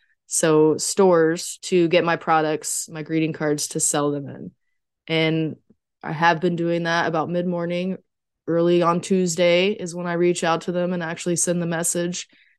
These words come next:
I just hit 'em up on Instagram. No need to complicate things.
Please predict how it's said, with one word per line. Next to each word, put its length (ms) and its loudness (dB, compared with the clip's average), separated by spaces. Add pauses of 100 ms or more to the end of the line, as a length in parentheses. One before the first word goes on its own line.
(120)
I 120 -2
just 180 -4
hit 80 2
'em 100 0
up 140 -2
on 100 -2
Instagram. 680 -4
No 200 -4
need 180 -4
to 40 -6
complicate 560 -4
things. 480 -6